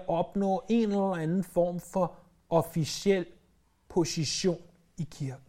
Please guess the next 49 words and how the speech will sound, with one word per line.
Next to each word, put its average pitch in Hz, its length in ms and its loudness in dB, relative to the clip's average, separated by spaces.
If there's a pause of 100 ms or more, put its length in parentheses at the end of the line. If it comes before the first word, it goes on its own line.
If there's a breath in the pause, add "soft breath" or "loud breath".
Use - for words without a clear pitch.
(1200 loud breath)
Så - 140 0
det 240 120 10
er 269 100 10
altså 214 180 6
to 285 280 6
måder, 185 640 6
hvorpå 196 680 8 (500)
vores 175 420 6
identitet 180 800 2
i 202 300 6
Jesus 143 460 0
udlever 151 400 4
sig. 127 180 -2
For 170 100 4
det 165 100 2
første, 208 380 4
at 165 100 0
vi 185 40 -2
ikke 175 120 -8
behøver 165 180 0
bevise 170 420 -2
noget 165 140 2
over 147 100 -2
for - 140 -8
Gud, 170 280 -2 (420 loud breath)
ved 151 140 4
at - 140 6
han 214 220 2
ser 208 300 2
os 175 80 0
som 147 220 0
hellige, 165 440 0
uanset 185 640 -2 (160)
når 147 240 2
vi 190 160 4
er 143 140 4
i 151 100 0
Kristus 151 500 -4
Jesus. - 460 -8 (400 loud breath)
Og - 100 -2
for 185 120 8
det 170 80 8
andet, 202 220 8
når 190 120 4
vi 175 140 2
er 165 120 2
i 185 100 4
Kristus 165 520 -2
Jesus, 147 460 -8